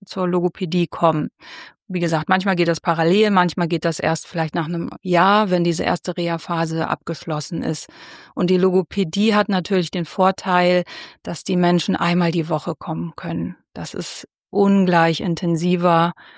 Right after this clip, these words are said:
und effektiver. Und das ist schon eine ganz tolle Arbeit. Und wie gesagt, da ist dann auch viel Raum und Zeit für alles Mögliche. Nicht nur,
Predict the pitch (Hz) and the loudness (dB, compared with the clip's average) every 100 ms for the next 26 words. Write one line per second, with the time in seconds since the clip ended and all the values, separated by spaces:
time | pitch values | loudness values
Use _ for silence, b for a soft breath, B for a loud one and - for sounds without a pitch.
0 | B 208 180 180 170 180 - - 170 160 | B -4 0 2 2 0 -2 -4 -4 0
1 | 165 165 - _ _ _ - 180 165 160 | 0 -2 -6 _ _ _ -10 -4 -2 -2
2 | 160 156 - 165 - 180 165 165 160 - | -2 -4 -6 -8 -6 -4 -2 0 -2 -4
3 | 180 175 - 175 170 170 180 170 180 175 | -2 0 2 2 2 2 0 0 0 0
4 | 175 180 190 - - 185 175 165 - - | 2 0 0 -2 -2 -4 0 -2 -2 -2
5 | 196 190 175 175 185 180 175 - 180 175 | 0 2 4 6 4 2 -2 -2 -2 -2
6 | - - 170 170 - 180 185 180 170 - | -2 0 2 0 -2 0 0 0 -2 -2
7 | 135 - B B B _ 170 160 180 185 | -8 -10 B B B _ -6 -4 0 2
8 | 180 | 2